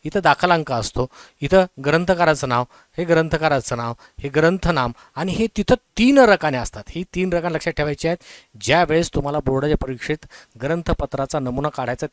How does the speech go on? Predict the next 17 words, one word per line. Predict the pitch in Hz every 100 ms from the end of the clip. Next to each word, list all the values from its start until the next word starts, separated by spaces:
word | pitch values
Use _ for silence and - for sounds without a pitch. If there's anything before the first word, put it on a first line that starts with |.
| _
त्यावेळेस | 156 170
तुम्हाला | 196 185
हे |
काढता | - 151 131 - 180
आलं | 160
पाहिजे, | 131 104 101 - _ _
म्हणून | 160 170
लक्षात | - 165
ठेवायचं | 135 120 - 107 - - -
की | 185
याच्यामध्ये | 196 220 -
तीन | 240 247
रकाने | 214 156 139
आहेत. | - 190
एक | 220
आहे | 226
सभासद | - 151 190